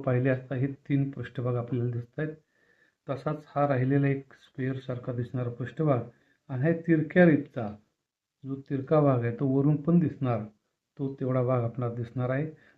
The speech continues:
त्यासाठी आपणास आता लांबी लागणार आहे, लांबी आपली already आलेली आहे. तर रुंदी आपण याची पाहिली तर रुंदी पन्नास मिलीमीटर आहे आणि त्याच्यामध्ये दोन टप्पे आहेत की रिब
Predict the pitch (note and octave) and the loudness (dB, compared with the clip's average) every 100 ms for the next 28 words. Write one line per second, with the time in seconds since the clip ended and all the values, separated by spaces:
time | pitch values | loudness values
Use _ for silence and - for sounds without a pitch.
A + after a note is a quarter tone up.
0 | - E3 D#3+ E3 E3+ D#3+ E3 E3 D#3 F3 | -2 -2 2 4 4 4 2 0 0 2
1 | D#3+ D3 C#3 D#3+ E3 D#3 D3+ D3+ D3+ C#3 | 4 6 6 4 4 4 4 2 2 2
2 | C#3 D3 C#3 - C#3+ C#3+ C#3+ - D3 C3 | 2 2 -2 -4 0 0 0 -2 0 2
3 | D3+ D#3 C#3+ C3+ C3 C3 B2 A#2+ C3 G2+ | 2 2 2 2 2 0 0 0 0 -2
4 | - _ _ _ _ D#3+ D3+ D3+ E3+ F#3 | -14 _ _ _ _ 2 4 6 6 8
5 | D#3+ D#3+ D#3 C#3+ D#3 D3+ D3 C#3 D3 C#3+ | 6 4 2 2 -2 -4 2 4 4 2
6 | D#3+ C#3+ C#3 C#3+ C#3+ C#3 C#3 D3 D3 - | 0 4 4 2 -2 0 2 2 0 -2
7 | C#3 C#3 C#3 C#3 C#3 C#3 A#2+ B2 G#2 - | 0 2 0 0 0 0 2 0 -2 -12
8 | _ _ - B2+ C3 B2+ D3 C#3+ C#3 C3+ | _ _ -12 -8 -4 0 2 2 0 2
9 | D#3+ E3+ C#3+ - D3 C3+ B2 A#2+ - - | 2 2 -2 -4 -4 -2 0 -2 -4 -14
10 | _ _ _ _ - D3 F3 D#3+ - _ | _ _ _ _ -6 -4 -4 -8 -14 _
11 | _ - C#3+ E3 | _ -4 0 2